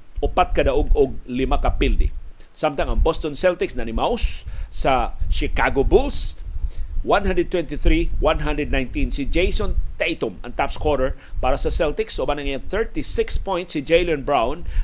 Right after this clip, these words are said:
ni puno og sixteen points. Samtang si Malcolm Brogdon,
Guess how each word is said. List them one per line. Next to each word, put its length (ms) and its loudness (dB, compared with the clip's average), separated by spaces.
ni 160 -4
puno 240 0
og 160 -2
sixteen 560 -4
points. 340 -2
Samtang 640 0
si 160 -4
Malcolm 560 0
Brogdon, 640 2